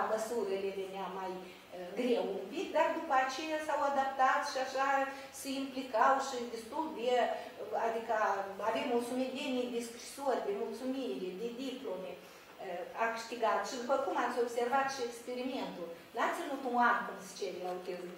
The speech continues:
doctor, dar doi ani și încă mai doreau oamenii să continuu. Și eu deja am stopat pretendenta și i-am zis, deja finalizează textul științific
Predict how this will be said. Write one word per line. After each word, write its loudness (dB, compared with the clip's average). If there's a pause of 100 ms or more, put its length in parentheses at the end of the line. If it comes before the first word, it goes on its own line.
doctor, -6 (100)
dar 6 (100)
doi 8 (100)
ani 0
și -6
încă -6
mai 6
doreau 8 (120)
oamenii 6
să 0
continuu. 2 (320)
Și -8 (100)
eu 2 (100)
deja 4
am 2 (100)
stopat 4 (120)
pretendenta 0
și -4
i-am 0
zis, -4 (540)
deja 4 (200)
finalizează 6 (160)
textul 2
științific -6